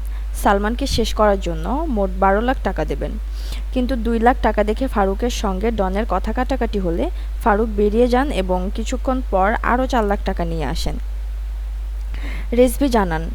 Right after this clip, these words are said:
ফারুক বলেন, "কাজের আগে ছয় লাখ ও কাজের পরে ছয় লাখ। এরপরই প্লাস্টিকের একটি দড়ি, সিরিঞ্জ,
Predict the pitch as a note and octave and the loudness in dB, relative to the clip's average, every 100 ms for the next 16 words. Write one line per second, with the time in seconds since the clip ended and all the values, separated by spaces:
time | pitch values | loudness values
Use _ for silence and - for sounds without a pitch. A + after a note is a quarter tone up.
0 | - - G#3+ A#3+ A3+ G#3+ A3 C#4+ B3 G3+ | -4 2 2 2 4 4 4 2 0 2
1 | A#3 G#3+ G#3+ B3+ - G#3 F3+ G3+ G#3+ - | 2 2 2 0 2 2 4 4 2 -2
2 | A#3 A3+ G#3 A3+ A#3+ A#3 A#3 A#3+ G3 E3 | -2 0 2 2 2 2 2 2 0 0
3 | D#3+ - - - - - B3 C4+ - G#3+ | -2 -4 -6 -6 -6 -4 0 0 2 2
4 | G3+ B3+ - A3 G#3 - A3+ - B3 C#4+ | 2 0 0 0 0 -2 -2 2 2 2
5 | - G3+ - A#3 F#3+ F#3 F#3 C#4 - - | 0 -2 -2 0 2 0 0 -2 -4 -6
6 | - - - B3+ B3 C4+ D#4+ - | -4 2 4 4 4 2 0 -2